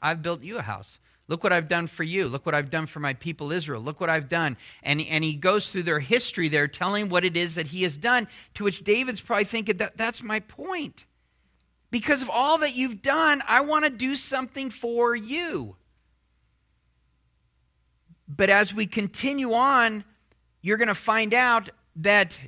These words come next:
David finally just sits before the Lord and just says, "Who am I that you've even done any of these things for me?"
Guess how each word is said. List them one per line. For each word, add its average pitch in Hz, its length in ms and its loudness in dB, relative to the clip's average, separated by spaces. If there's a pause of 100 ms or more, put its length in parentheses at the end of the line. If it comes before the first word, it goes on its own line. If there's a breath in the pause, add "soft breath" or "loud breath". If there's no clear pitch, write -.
(180)
David 226 400 2
finally 190 420 -2
just 175 280 -6
sits 233 260 -4
before 196 380 -4
the 175 80 -2
Lord 220 360 2
and 180 140 -4
just 175 160 -4
says, 160 480 -4 (680)
"Who 320 160 -6
am 220 100 -6
I - 400 -10 (520)
that 185 120 -6
you've 214 160 -2
even 233 240 -4
done 233 240 0
any 208 160 0
of 135 60 -10
these - 180 -10
things 107 400 -14
for 113 260 -8
me?" 104 240 -14